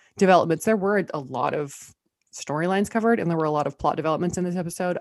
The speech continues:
I loved them all mostly. The Dawn thing's kind of a bummer, but I get it. I'm with you on the Siobhan.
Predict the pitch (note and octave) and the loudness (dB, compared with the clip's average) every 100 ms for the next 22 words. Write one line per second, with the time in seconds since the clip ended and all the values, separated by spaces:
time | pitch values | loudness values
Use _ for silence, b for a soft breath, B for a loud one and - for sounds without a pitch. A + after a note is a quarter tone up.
0 | - D#3 D3 C3+ C3+ - - _ _ A#3+ | -2 -2 0 -2 -6 -10 -20 _ _ 0
1 | C#4 C#4+ - C4+ D4+ D4 D4+ D4 D#4 D#4+ | 2 0 0 0 0 0 -2 -2 -2 -2
2 | D#4 b b b b b b b b A3+ | -4 b b b b b b b b 0
3 | F#3 - _ _ - G#3+ G#3+ A#3+ B3 B3+ | 0 -2 _ _ 0 4 8 8 8 6
4 | B3+ B3 A#3 F#3+ F3 D#3+ D3+ E3+ F3 - | 6 2 2 4 4 4 2 -2 -2 -2
5 | E3+ D#3 D#3 D3 E3+ - _ _ _ _ | -2 0 0 0 0 0 _ _ _ _
6 | _ _ _ - - F#3+ G#3 A#3 A3 A3+ | _ _ _ -12 2 8 8 8 6 6
7 | A3+ A3+ F3 E3+ D#3+ E3 D3+ D#3 D3+ D#3+ | 4 6 6 4 2 0 0 0 0 0
8 | D#3+ | -2